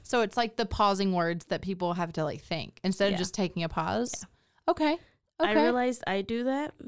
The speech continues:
Speaker 2: but that's also because I have an associate's in theater,
Speaker 1: Mm-hmm.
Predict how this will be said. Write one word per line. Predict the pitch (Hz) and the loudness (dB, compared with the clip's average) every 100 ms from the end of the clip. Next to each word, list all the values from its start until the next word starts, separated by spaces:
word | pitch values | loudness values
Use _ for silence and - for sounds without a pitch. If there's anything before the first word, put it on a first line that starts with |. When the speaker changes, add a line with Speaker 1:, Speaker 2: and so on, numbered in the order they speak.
| - | -8
Speaker 2:
but | 220 202 | -2 -2
that's | 208 202 214 | -2 -4 -4
also | 208 - | -6 -6
because | 262 277 247 220 | -8 -8 -6 -6
I | 202 | -8
have | 202 | -6
an | 240 | -6
associate's | 202 - 202 196 226 226 | -6 -6 -8 -6 -8 -8
in | 196 | -10
theater, | 190 160 175 226 233 - _ _ _ - | -8 -6 -6 -6 -8 -12 _ _ _ 0
Speaker 1:
Mm-hmm. | 208 180 | 4 4